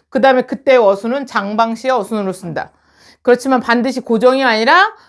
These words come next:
그때그때 상황에 맞춰서 중요한 말을 앞으로 끌 수도 있다. 그 다음에 이렇게 동사를 꾸며주는 부사구가 이렇게 전명구 형태로 굉장히 긴 형태일 때는,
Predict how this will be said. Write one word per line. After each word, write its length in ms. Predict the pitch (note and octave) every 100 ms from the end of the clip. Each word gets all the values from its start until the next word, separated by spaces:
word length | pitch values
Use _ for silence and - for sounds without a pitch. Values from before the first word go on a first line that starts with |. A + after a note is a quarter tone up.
| _
그때그때 640 | - G3 A3+ A3+ A3 A#3 B3
상황에 420 | F4+ F#4 G4 F4
맞춰서 480 | A3 F#3+ G#3 G#3+ E3 - _
중요한 420 | - A3 A3+ A3+
말을 200 | A3 A#3 D4+
앞으로 360 | - - C#4
끌 180 | D#4+ F#4+
수도 400 | F#4 - G#4 G4 -
있다. 520 | G3+ - - G3+ - _ _ _ _ _ _ _ - _ _ _ _ _
그 80 | -
다음에 720 | F4+ F#4+ B3 F3 E3+ E3+ D3+ -
이렇게 680 | B3+ D4 D4 A3 B3 - - _ _ _ _ _
동사를 480 | C#4 E4+ G#4 A4 G#4+
꾸며주는 500 | G4+ G4 F#4 F#4 F4
부사구가 680 | A#3+ B3 F4+ D#4 B3 D#4+
이렇게 540 | B3+ A3 A#3+ C4+ C4+ B3
전명구 520 | - A#3 E4 F#4+ F#4+
형태로 500 | E4 D#4 C#4 B3+ C4
굉장히 460 | C4+ A3 A#3 C4 B3
긴 380 | - A3+ D#4
형태일 580 | F4 F#4+ - D#4+ G#3+ G#3
때는, 580 | G3 E3+ F3+ A3+ F3+ -